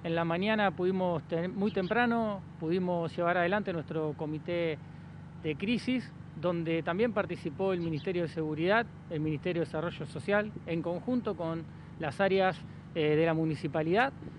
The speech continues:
para poder llevar adelante toda esta intervención en territorio, que tiene que ver con una medida preventiva, eh, que es lo que más nos interesa, eh, y sobre todo la co-, las cosas con poder realizar un testeo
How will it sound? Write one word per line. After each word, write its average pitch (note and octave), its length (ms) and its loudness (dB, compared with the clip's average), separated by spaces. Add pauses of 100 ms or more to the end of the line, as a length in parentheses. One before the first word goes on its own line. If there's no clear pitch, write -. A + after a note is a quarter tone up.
(220)
para F3+ 220 6
poder G3+ 300 2
llevar A3 240 2
adelante A3 440 2
toda G#3+ 180 0
esta G3 120 -2
intervención F#3 540 -2
en F#3 100 -4
territorio, A3+ 580 0 (360)
que F3 100 -4
tiene A3 240 0
que G#3+ 80 0
ver B3 180 2
con A3 100 2
una A3 180 2
medida G#3 320 4
preventiva, G#3 840 2 (680)
eh, D#3+ 340 2
que F3 140 0
es G3 60 0
lo G3 140 2
que E3+ 120 -2
más A#3 180 2
nos E3 180 -2
interesa, E3+ 560 -2 (520)
eh, F3 480 4
y F#3 60 -2
sobre F#3 240 2
todo A#3 120 4
la A#3+ 100 4
co-, B3+ 200 0
las G3 220 0
cosas B3 360 0 (100)
con A3+ 200 0
poder G#3+ 300 2
realizar A3 560 2 (380)
un A3 160 2
testeo A#3 600 2